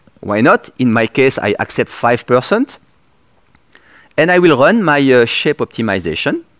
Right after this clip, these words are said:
Again, I can run it in the background. So during this computation, which can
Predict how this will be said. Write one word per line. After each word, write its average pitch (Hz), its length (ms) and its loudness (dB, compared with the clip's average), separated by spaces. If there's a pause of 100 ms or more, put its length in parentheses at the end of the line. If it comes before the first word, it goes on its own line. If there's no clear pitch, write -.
(960)
Again, 143 320 2
I 151 80 -2
can 117 180 -4
run 120 260 0
it 147 120 -2
in 117 120 -4
the 107 80 0
background. 110 640 0 (400)
So 107 340 -2
during 120 380 0
this 117 120 -2
computation, 120 800 -2
which - 300 -12
can 98 280 -4